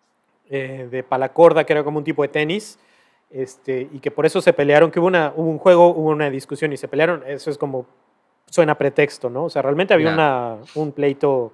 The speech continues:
Speaker 2: Había algo detrás.
Speaker 1: Había algo detrás, sí, exacto. Y dicen eso, bueno, pues la prostituta o la hermana de, o la esposa de, de Tomasoni, ¿no? O sea, como que, porque te digo que había, estaban los cuñados ahí de, de este sujeto, entonces, bueno, ¿por qué estaban los cuñados ahí?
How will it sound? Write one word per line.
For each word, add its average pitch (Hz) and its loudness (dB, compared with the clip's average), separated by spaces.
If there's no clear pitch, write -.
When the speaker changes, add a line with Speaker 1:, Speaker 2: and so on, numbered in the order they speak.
Speaker 2:
Había 131 -2
algo 127 -2
detrás. 104 -6
Speaker 1:
Había 135 0
algo 131 -2
detrás, 113 -8
sí, 123 -16
exacto. 123 -16
Y 127 -14
dicen 143 -6
eso, 135 -10
bueno, 120 -12
pues 113 -20
la 113 -14
prostituta 160 -4
o 175 6
la 165 2
hermana 151 0
de, 170 0
o 160 4
la 143 -2
esposa 131 -6
de, 156 0
de 123 -12
Tomasoni, 127 -8
¿no? 139 -8
O 131 -10
sea, 123 -10
como 120 -16
que, 113 -12
porque - -4
te 147 -8
digo 175 2
que 151 -2
había, 156 2
estaban 165 -2
los 165 -4
cuñados 147 0
ahí 139 -2
de, 139 -2
de 135 -2
este 143 -4
sujeto, 165 0
entonces, 127 -18
bueno, 123 -12
¿por 120 -20
qué 135 -12
estaban 147 -2
los 139 -4
cuñados 139 -2
ahí? 147 0